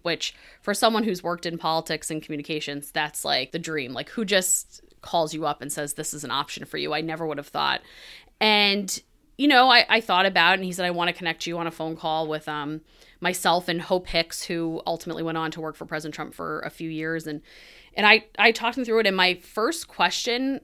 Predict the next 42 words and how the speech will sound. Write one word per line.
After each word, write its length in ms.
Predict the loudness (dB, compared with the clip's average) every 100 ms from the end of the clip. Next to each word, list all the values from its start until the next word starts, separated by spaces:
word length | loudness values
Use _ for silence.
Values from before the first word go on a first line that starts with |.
| -8
sort 220 | -4 -2
of 220 | -2 -6 0
after 300 | 0 0 -6
hearing 300 | -6 -6 -6
the 60 |
spiel 460 | -8 -6 -4 -2 0
of, 300 | -2 -4 -8
you 80 | -6
know, 80 | -6
"We're 140 | -6
getting 260 | -4 -4 0
a 60 |
lot 120 | 0 0
of 80 | 2
incoming, 500 | 2 2 0 0 -2
we 80 | -4
just 220 | -6 -4
need 160 | -4
someone 240 | -2 -2 -2
to 80 | -2
help 260 | -2 -2
manage, 640 | 0 2 4 2 0 -6
you 80 | -6
know, 100 | -6
the, 160 | -8 -12 -12
the 80 |
strategy 640 | -8 2 6 6 4 -4 -4
and 140 | -2
the, 40 |
and, 220 | -2 -4 -6 -14 -16 -6
and 160 | -4
the 40 | -4
press 520 | 4 8 8 6 -6
and 160 | -6 -2
all 200 | 0 2
the 120 | 0
attention 360 | -4 -4 -6
we're 100 | -8
getting," 260 | -4 -4 -4
which 320 | -6 -6 -10 _
totally 460 | -14 0 0 2 0
understandable. 720 | -2 -2 -4 -4 -4 -6